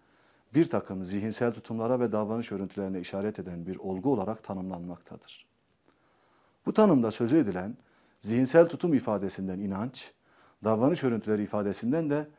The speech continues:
ritüel anlaşılmalıdır. Doğaüstü kavramı ise gözlemlenebilir dünyanın dışında fakat onunla temas halinde olduğuna inanılan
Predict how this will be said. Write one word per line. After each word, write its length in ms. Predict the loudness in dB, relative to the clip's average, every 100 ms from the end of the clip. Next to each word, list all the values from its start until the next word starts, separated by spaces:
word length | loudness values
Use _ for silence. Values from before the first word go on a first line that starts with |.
| _ _
ritüel 360 | -8 2 4 4
anlaşılmalıdır. 1120 | 0 -8 -10 -12 -14 -14 -16 -18 -20 -20 _ _ _ -20 -20 _ 4
Doğaüstü 420 | 10 10 10 4
kavramı 400 | 4 4 4 2
ise 340 | -2 -4 -6 -8 _ _ _
gözlemlenebilir 920 | 0 4 6 6 6 4 4 4 2 2
dünyanın 500 | 2 4 2 2 0
dışında 500 | -4 -6 -6 -6 -4
fakat 320 | -2 0 -2
onunla 360 | -2 0 2 0
temas 380 | 0 -2 0 -2
halinde 340 | -2 -2 -4
olduğuna 500 | -2 -2 -2 -2 -2
inanılan 580 | -4 -4 -4 0 0